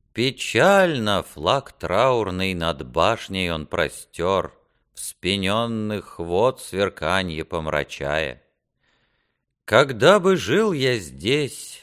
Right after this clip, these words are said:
смотрел на мглу, которая пятнает лик природы, и слушал чаек крик и ропот волн,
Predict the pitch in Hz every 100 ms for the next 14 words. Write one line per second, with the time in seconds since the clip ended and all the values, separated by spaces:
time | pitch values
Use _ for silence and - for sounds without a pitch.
0 | _ _ - - 87 101 82 120 151 131
1 | 104 107 98 80 90 95 123 160 143 -
2 | 87 85 107 110 110 - 101 - 85 101
3 | 131 117 101 78 95 120 - 87 87 87
4 | 101 151 139 98 71 - _ _ _ _
5 | - 147 - - 107 175 175 - 143 127
6 | - - 135 170 156 123 - - - 90
7 | 120 101 - _ - 87 92 117 - 78
8 | - 64 110 160 120 71 64